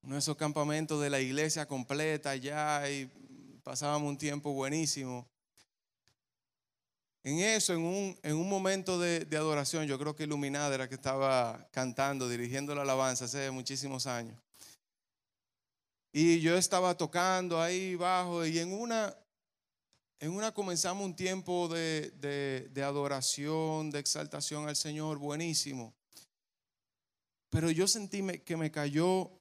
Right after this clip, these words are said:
una tristeza encima. Yo tocando ahí y sentí que me cayó toda una tristeza encima.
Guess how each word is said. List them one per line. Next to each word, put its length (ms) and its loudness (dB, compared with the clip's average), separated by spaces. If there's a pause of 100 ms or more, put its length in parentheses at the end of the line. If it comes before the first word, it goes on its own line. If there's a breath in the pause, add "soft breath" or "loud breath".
(320)
una 320 -4
tristeza 640 -2
encima. 580 -4 (1300)
Yo 220 0
tocando 640 2
ahí 680 0
y 100 -10
sentí 340 -2
que 140 -6
me 100 -10
cayó 340 -2
toda 240 -6
una 160 -6
tristeza 520 -4
encima. 500 -6